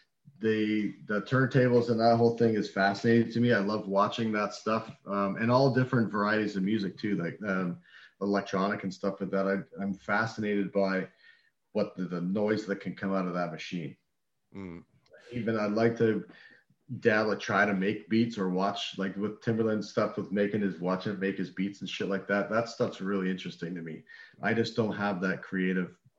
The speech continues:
Speaker 1: bone in my body to come up with something that I didn't just hear ten minutes ago.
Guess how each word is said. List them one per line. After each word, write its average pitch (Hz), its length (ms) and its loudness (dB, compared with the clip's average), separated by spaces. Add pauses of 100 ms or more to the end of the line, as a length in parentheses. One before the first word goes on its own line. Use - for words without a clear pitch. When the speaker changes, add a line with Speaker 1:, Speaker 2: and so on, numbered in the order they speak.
Speaker 1:
bone 98 220 -2
in 92 100 -2
my 90 140 0
body 90 480 -4
to 87 280 -6 (460)
come 95 140 -2
up 90 160 -4
with 95 80 -10
something 90 420 -4
that 92 300 -2 (100)
I 98 60 -4
didn't 95 260 -4
just 90 240 -8
hear 90 380 -2
ten 92 200 -4
minutes 87 300 -4
ago. 67 320 -10